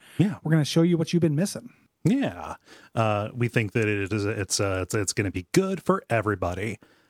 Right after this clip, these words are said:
Speaker 1: Uh, but yeah, that's patreon dot com slash duckfeedtv. Uh, you can leave ratings and reviews, um, tell your friends, all of that good stuff. It's, uh, it's a, it's a good time, and we're super happy to have you here. Uh, as we're, I mean, I, it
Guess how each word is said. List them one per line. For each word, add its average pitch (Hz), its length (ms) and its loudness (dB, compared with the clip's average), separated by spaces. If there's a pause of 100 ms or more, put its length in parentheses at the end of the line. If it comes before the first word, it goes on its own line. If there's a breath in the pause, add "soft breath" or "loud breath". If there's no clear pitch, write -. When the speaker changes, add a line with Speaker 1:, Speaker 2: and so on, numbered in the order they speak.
Speaker 1:
Uh, 92 340 -2
but 113 80 0
yeah, 98 160 -2
that's 98 260 -4
patreon 101 540 -2
dot 98 180 -4
com 151 300 -2
slash - 280 -4
duckfeedtv. 127 840 -4 (200)
Uh, 107 320 0
you 120 80 -6
can 135 120 0
leave 131 160 -2
ratings 123 260 0
and 120 80 0
reviews, 196 460 -2 (300 soft breath)
um, 101 500 -2
tell 110 100 0
your 98 120 -4
friends, 95 340 -2
all 98 240 -4
of 87 80 -6
that 87 160 -4
good 92 160 -4
stuff. - 420 -4 (160)
It's, - 260 -2
uh, 92 440 -4
it's 98 320 -2
a, 98 180 -2
it's - 140 -6
a - 20 -16
good 117 140 0
time, 165 180 0
and 127 100 -2
we're 127 120 0
super 151 240 -4
happy 156 220 -4
to 143 60 0
have 170 200 -4
you 117 80 -4
here. 98 180 -4 (480 soft breath)
Uh, 107 320 0
as 127 160 0
we're, 147 180 0
I 131 80 -2
mean, 127 260 -2
I, 113 80 -2 (120)
it 117 300 -4